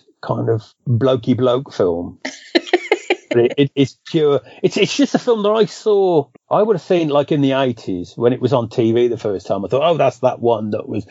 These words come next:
Speaker 1: I think it was on at Christmas. I remember it was on at Christmas. And, um, I thought, "Oh, that's that one that was in Battle that time." And I'd watched just about any war film going at the time. And, uh,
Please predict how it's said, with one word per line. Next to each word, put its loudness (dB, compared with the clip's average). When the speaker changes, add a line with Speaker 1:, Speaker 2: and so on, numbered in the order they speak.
Speaker 1:
I 2
think 4
it 4
was 4
on 2
at -8
Christmas. 0
I 4
remember 2
it 0
was 0
on 0
at -12
Christmas. -2
And, 2
um, 2
I 4
thought, 2
"Oh, 2
that's -2
that 0
one 2
that -2
was -2
in 2
Battle 0
that -4
time." -2
And 0
I'd 2
watched 0
just -2
about 0
any 4
war 4
film -2
going 2
at -8
the -2
time. -8
And, 0
uh, 2